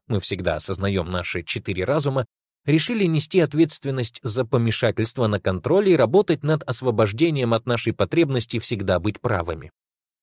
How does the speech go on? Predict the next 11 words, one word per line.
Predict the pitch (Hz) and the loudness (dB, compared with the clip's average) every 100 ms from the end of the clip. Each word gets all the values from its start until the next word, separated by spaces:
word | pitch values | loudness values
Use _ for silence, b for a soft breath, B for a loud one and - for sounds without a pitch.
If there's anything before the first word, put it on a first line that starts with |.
| _ | _
Во-первых, | 90 110 117 214 175 | -2 -2 0 0 0
я | 143 147 | 2 0
придумала | 143 131 170 131 117 | 0 0 0 2 2
способ, | - 214 208 160 - | 0 -2 -2 -4 -2
позволяющий | 127 123 165 185 - 135 | -2 0 2 2 2 0
обуздать | 117 117 135 170 | 2 2 2 2
мою | 139 127 | 0 -2
склонность | 117 - 170 170 135 - | -2 2 2 2 0 -4
к | - | -10
критическим | - 147 - 185 - 120 131 110 | -2 -2 0 -2 -2 -4 -4 0
высказываниям | 110 - 156 165 170 190 | -2 0 0 2 2 2